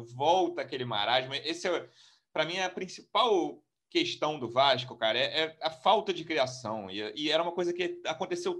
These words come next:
tanto na temporada passada e a gente tava otimista. Não, não otimista, a gente tava analisando que tinha melhorado consideravelmente durante o Campeonato Carioca, as coisas estavam caminhando, o Vasco conseguiu, tinha um lado direito muito forte ali, com muita jogada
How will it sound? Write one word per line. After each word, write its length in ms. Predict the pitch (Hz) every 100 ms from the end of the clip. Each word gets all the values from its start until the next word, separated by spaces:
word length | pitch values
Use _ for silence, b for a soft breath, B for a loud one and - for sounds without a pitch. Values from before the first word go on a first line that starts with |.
| -
tanto 320 | 202 214 185
na 100 | 151
temporada 360 | 147 139 139
passada 360 | 131 127 139 151
e 20 |
a 40 | 156
gente 240 | 175 170
tava 240 | 190 185
otimista. 720 | 185 175 180 151 185 180 -
Não, 180 | 180 359
não 120 | 370
otimista, 400 | 403 247 185 123
a 40 | 139
gente 80 | 156
tava 160 | 208
analisando 460 | 214 285 196 170 214
que 60 |
tinha 160 | - 220
melhorado 400 | 240 214 175 196
consideravelmente 1120 | 208 240 - 202 190 185 147 135 160 170 - b b b b -
durante 360 | 143 143 147
o 60 | 151
Campeonato 400 | 135 135 135 131
Carioca, 680 | 131 117 139 165 160 160
as 80 | 143
coisas 220 | - 147
estavam 340 | 143 - 160 151
caminhando, 380 | 147 127 131 151
o 40 |
Vasco 180 | 135 -
conseguiu, 280 | 160 - 127
tinha 160 | 147
um 40 | 139
lado 120 | 139
direito 360 | 131 147 -
muito 260 | 139 185 160
forte 460 | 120 131 147 - 98
ali, 240 | 120 151
com 100 | 147
muita 240 | 131 156
jogada 540 | 165 135 131 131 127